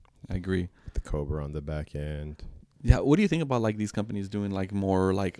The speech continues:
Speaker 1: aftermarket styling when it comes to the, the body skirts and body lines?
Speaker 2: I'm all for it.
Speaker 1: Yeah?
Speaker 2: I'm all for it. You know,
Speaker 1: So
Speaker 2: um,
Speaker 1: do you, do you like that it's coming out of the,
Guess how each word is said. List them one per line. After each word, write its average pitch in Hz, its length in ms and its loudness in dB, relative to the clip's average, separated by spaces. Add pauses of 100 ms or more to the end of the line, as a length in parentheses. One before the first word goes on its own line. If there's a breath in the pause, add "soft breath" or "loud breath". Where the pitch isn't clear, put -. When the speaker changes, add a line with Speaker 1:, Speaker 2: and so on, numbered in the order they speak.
(120)
Speaker 1:
aftermarket 95 580 0
styling 95 920 -2
when 101 160 -2
it 92 80 -6
comes 95 260 -10
to 90 480 -4
the, 87 260 -6
the 87 160 -6
body 92 320 -6
skirts - 320 -6
and 90 80 -4
body 90 200 -4
lines? 90 220 -6
Speaker 2:
I'm 85 180 -4
all 76 140 -6
for 73 300 -8
it. - 80 -10
Speaker 1:
Yeah? 101 200 -2 (220)
Speaker 2:
I'm 76 160 -8
all 69 140 -8
for 65 300 -8
it. - 360 -16
You 71 120 -8
know, 69 40 -8
Speaker 1:
So 107 300 2
Speaker 2:
um, 69 100 -6
Speaker 1:
do 110 80 -4
you, 107 160 2 (200)
do 107 100 -6
you 113 140 0
like 104 320 0
that 107 140 -4
it's - 200 -12
coming 107 260 -4
out 101 260 -4
of 110 120 -6
the, 107 140 -4